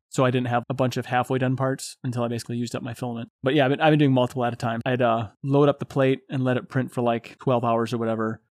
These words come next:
of stuff. That's the upshot there. I can, very easy to kind of put those things tightly together and have it work.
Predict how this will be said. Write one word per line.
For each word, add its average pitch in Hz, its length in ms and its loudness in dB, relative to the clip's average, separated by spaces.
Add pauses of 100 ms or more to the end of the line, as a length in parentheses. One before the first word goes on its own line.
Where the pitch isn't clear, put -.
(120)
of 113 100 -6
stuff. - 400 -6 (220)
That's 165 160 2
the 143 140 2
upshot - 360 -2
there. 117 140 -2
I 113 40 -8
can, 120 220 -10
very 156 240 4
easy 131 220 0
to 123 120 0
kind 120 220 -4
of 117 80 -6 (160)
put 156 140 -2
those 131 160 -2
things 123 200 -2
tightly 135 280 -6
together 113 480 -2
and 117 80 -4
have 117 120 -4
it 120 80 -10
work. 120 240 -10